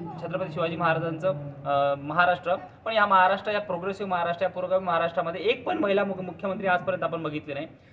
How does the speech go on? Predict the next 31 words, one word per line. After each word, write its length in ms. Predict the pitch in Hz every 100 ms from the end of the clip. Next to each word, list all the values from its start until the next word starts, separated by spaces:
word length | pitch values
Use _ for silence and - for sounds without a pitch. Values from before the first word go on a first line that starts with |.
| -
तर 100 | 226
एक 280 | 262 196 247
पण 120 | 240
महिला 220 | 220 208 208
मुख्यमंत्री 460 | 196 196 196 196
आपण 200 | 190 185
बघितली 300 | 175 180 170
नाही, 200 | 165 185
तर 120 | 233
पहिली 340 | 208 185 185 254
महिला 260 | 226 214
मुख्यमंत्री 540 | 214 202 214 196 202 202 - -
हा 100 | 202
मान 320 | 190 190 214 196
कोण 220 | 160 208
सुशोभित 380 | 202 180 185 147
करू 140 | - -
शकतं, 300 | - 131 185 - - -
त्याच्यावर 280 | 247 208 190
आज 140 | 185
आपण 200 | 180 185
बोलणार 280 | 170 170 160
आहोत. 160 | 175
आणि 120 | 196 208
असं 240 | 190 -
मला 200 | 196 214
वाटतं 240 | 208 135
की, 260 | 196 226 226 - - -
अ, 200 | 156 160
सुप्रियाताई 420 | 190 214 214 208
सुळे 360 | 202 196 160